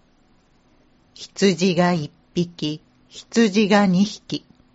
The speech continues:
この呪文が効かないのは、大人になったからではなく、英語圏のおまじないだからという。スリープとシープは発音が似ている。優しい腹式呼吸となって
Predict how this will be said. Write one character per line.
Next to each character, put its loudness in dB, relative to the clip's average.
こ 6
の 8
呪 6
文 8
が 4
効 -8
か 4
な 6
い 6
の 0
は、 -6
大 2
人 2
に -2
な 0
っ -6
た -2
か -4
ら -4
で -6
は -8
な -6
く、 -16
英 8
語 6
圏 2
の -4
お -4
ま 4
じ 2
な 6
い 4
だ 2
か 0
ら 2
と -8
い -8
う。 -12
ス 0
リ 4
ー -10
プ -4
と -6
シ 2
ー -2
プ -6
は -6
発 2
音 4
が 4
似 0
て -2
い -2
る。 -8
優 4
し 2
い -2
腹 0
式 -2
呼 2
吸 0
と -4
な 0
っ -12
て -10